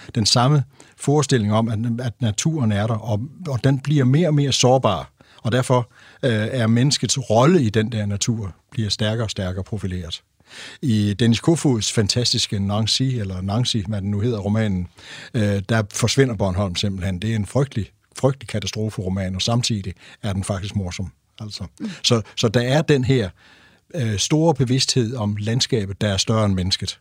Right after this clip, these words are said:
Speaker 1: Det er jo egentlig det, det handler om. Og det har det været lige siden syttenhundredetallet.
Speaker 2: Mm. Her til sidst, Johs. En digterrute, som du synes, der mangler at blive lavet?
Speaker 1: Ja, øh, jeg tør næsten ikke sige det, fordi så,
Speaker 2: <laughs>
Speaker 1: så, så må vi jo se at komme i gang, men det gør jeg alligevel med et stort grin på.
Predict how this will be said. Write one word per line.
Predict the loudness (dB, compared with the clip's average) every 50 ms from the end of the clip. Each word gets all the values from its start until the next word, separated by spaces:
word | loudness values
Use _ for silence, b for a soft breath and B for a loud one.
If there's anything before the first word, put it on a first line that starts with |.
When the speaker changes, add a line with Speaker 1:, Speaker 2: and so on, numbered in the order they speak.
| _ _ -6
Speaker 1:
Det | -2
er | 0
jo | 0
egentlig | 0 0 2 2
det, | 2 4
det | 4
handler | 2 2 0 0 -4
om. | -6 -8 -12 _ _ _ _ _ _ _ _ _
Og | -6 -2 0
det | 2
har | 2 2
det | 2
været | 2 2 2 2
lige | 0 -2 -2
siden | -2 -2 -2 -2
syttenhundredetallet. | -2 -2 -2 -2 -2 -4 -4 -6 -8 -10 -12 -14 _ _ _ -10
Speaker 2:
Mm. | -8 -8 -8 -8 _ _ B B B B B B B B B
Her | 2 2
til | 2 2 -2
sidst, | 0 0 0 0 -2 -4 -8 -12 -12 -8
Johs. | -6 -6 -4 -4 -4 -6 -6 -6 _ _ _ B B B B B B B B B _ _ _ _ _ _ 0
En | 0 2 2
digterrute, | 2 -2 -2 -2 -2 -2 0 0 0 0 0
som | -2 0 -2 -2 -2 -4 -6 _ _ _ _ _ _ -4 -4
du | -2
synes, | 0 0 0 0 0 -2
der | -2
mangler | -2 -2 -2 -2 -4 -4
at | -4
blive | -4 -6 -6
lavet? | -6 -8 -8 -10 -12 _ B B B B B B B B
Speaker 1:
Ja, | B 2 2 2 0 -2
øh, | -2 0 2 2 4 4
jeg | 2 2
tør | 4 4 4
næsten | 4 4 4 4 2
ikke | 2 2 4
sige | 2 4 4
det, | 4 2
fordi | 0 2 0 0 2 2
så, | 4 4 4 4 4 2
Speaker 2:
<laughs> | 2
Speaker 1:
så, | 2 2
så | 2 4 2
må | 2 2 2
vi | 2 2
jo | 2 2
se | 4 4
at | 2 2 2
komme | 2 2 2 4
i |
gang, | 2 2 0 0 0
men | 0 0 2
det | 2 2
gør | 4 4 6
jeg | 6 6
alligevel | 4 4 4 4 6 4 4 4 4
med | 2 2
et | 0
stort | 2 0 0 0 2
grin | 0 2 2 2 0 0
på. | 0 -2 -2 -4